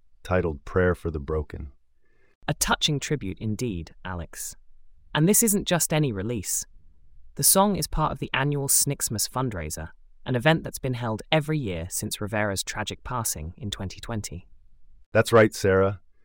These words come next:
Speaker 1: And all proceeds from this single will go to Alexandria House,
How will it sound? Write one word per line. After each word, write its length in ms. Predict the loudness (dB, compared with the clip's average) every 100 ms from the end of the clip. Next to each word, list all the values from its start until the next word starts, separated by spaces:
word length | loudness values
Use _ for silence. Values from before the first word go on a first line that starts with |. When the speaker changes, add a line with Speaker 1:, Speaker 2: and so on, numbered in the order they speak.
| _ _ _ _ _
Speaker 1:
And 100 | 4
all 140 | 4
proceeds 540 | 6 8 6 6 -2 0
from 160 | 0
this 160 | 2 0
single 420 | 0 0 0 -2
will 80 | -2
go 180 | 0 0
to 140 | 2
Alexandria 720 | 2 2 0 0 0 0 -2
House, 640 | -2 -4 -4 -6 -12 -20